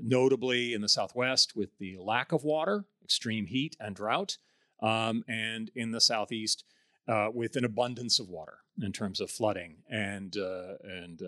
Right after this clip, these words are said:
hurricanes and storms, et cetera. Infrastructure issues in Texas last year,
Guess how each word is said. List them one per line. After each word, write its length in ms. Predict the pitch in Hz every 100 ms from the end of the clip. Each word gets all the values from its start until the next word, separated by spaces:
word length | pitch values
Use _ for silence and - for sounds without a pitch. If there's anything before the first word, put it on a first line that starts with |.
| -
hurricanes 640 | 123 107 - 107 92 92
and 140 | 87
storms, 480 | - 120 101 80 78
et 80 | 85
cetera. 400 | - 101 - - _ _ _ _
Infrastructure 640 | 135 139 143 127 135 110 113
issues 420 | 101 101 104 90
in 80 | 101
Texas 520 | - 123 110 107 87
last 320 | 98 95 -
year, 320 | 104 95 87